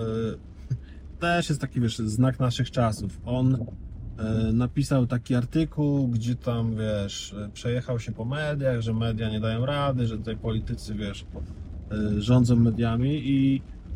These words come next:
część jego zwolenników, ale to część też takich ludzi zwykłych, którzy uwierzyli w tą bajkę, no,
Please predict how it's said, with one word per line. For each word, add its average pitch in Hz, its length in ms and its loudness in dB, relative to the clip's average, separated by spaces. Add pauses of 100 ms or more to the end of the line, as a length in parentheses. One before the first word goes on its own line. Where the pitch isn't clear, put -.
(1400)
część 165 340 6
jego 147 160 4
zwolenników, 156 1080 4
ale 160 180 2
to - 100 -2
część 180 280 4
też 175 160 2
takich 160 300 0
ludzi 170 260 2
zwykłych, 160 460 0
którzy 151 440 -2
uwierzyli 143 560 4
w 120 60 0
tą 131 160 4
bajkę, 131 520 2
no, 143 280 0